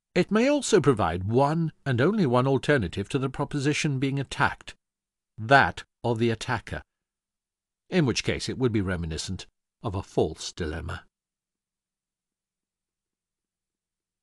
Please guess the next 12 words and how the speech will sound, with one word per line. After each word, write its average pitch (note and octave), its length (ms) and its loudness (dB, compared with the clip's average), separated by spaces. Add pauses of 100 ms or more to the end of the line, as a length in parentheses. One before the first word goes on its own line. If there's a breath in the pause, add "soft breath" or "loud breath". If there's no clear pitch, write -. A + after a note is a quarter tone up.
(920)
Thank C4 420 2
you C#4 140 4
all F#3+ 560 10
for G#3 340 6
casting C4+ 640 4
your B3+ 200 8
votes A#3 440 6
for G#3+ 180 2
the G#3+ 140 0
new B3+ 500 2
school B3 500 2
dean. E3+ 560 0